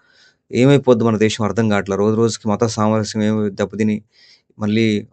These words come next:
కొన్ని ఇరాక్, ఇరాక్, ఇరాన్, ఆఫ్ఘనిస్తాన్ కొన్ని మతతత్వ దేశాలుగా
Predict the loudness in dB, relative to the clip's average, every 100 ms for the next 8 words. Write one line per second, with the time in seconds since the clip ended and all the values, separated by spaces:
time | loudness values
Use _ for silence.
0 | _ _ 0 0 0 0 2 2 0 -4
1 | -4 0 0 -2 -2 -2 -2 -4 -10 _
2 | _ -4 0 0 -2 -4 -6 -4 -8 -8
3 | -14 _ _ -8 -2 -2 0 0 2 0
4 | 0 -2 -2